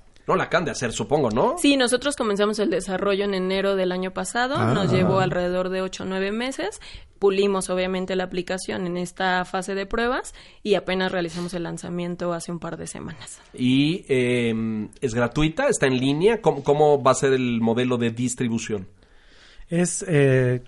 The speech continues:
Speaker 4: casi gratuita. O sea, necesitamos, eh, poner un, un costo muy, eh, básico
Speaker 1: Ajá.
Speaker 4: para pagar lo que es el espacio en la nube
Speaker 1: Ajá.
Speaker 4: y un servicio muy básico de soporte de la gente, pues, del help desk que está detrás para cualquier duda, cosas así.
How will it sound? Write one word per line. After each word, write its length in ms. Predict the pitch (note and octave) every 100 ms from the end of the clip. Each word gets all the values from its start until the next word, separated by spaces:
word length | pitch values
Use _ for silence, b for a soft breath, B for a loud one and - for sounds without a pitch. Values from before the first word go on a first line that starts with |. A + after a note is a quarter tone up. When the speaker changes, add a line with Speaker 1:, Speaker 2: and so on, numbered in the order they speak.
| - - - -
Speaker 4:
casi 280 | E3+ D#3 -
gratuita. 380 | C3 B2 C3 B2+
O 40 |
sea, 120 | A2
necesitamos, 600 | C3 B2 - D#3+ E3 D3+
eh, 340 | C3+ A#2+ B2 D3 -
poner 280 | C3 C3 D3
un, 240 | C#3+ C#3
un 140 | E3 C3
costo 320 | D3 - C3+
muy, 260 | C3 C3+ C3+ B2+ A#2
eh, 280 | A2+ A#2 C3+ b b b C3
básico 500 | C3+ - D3 G3+ C#4+
Speaker 1:
Ajá. 120 | - B2+
Speaker 4:
para 320 | B2 A#2+ A2+ b b
pagar 240 | - B2 C#3
lo 100 | C#3
que 100 | C#3
es 60 |
el 80 | C#3+
espacio 400 | A2+ - C3 C3+
en 60 | A#2+
la 100 | A2+
nube 400 | B2+ C3+ F3+ C#4+ -
Speaker 1:
Ajá. 300 | G3 G3 -
Speaker 4:
y 60 | C3+
un 100 | C3+
servicio 340 | C3 C3 C#3
muy 220 | C3+ C#3
básico 340 | C3 B2 B2+ A#2
de 60 |
soporte 420 | G#2+ A2 B2+ B2+
de 80 | D3
la 80 | A#2
gente, 420 | B2+ B2 B2+ A2+ b b b -
pues, 160 | C3+
del 140 | B2 A2+
help 180 | C#3+ C3
desk 240 | C3+ C3
que 60 | A#2+
está 140 | C3+
detrás 340 | B2+ B2 C3 B2+
para 280 | A#2+ A2 A2
cualquier 360 | C#3+ - B2+
duda, 320 | B2 B2+ B2+
cosas 260 | A2+ A#2 B2
así. 200 | E3+ A3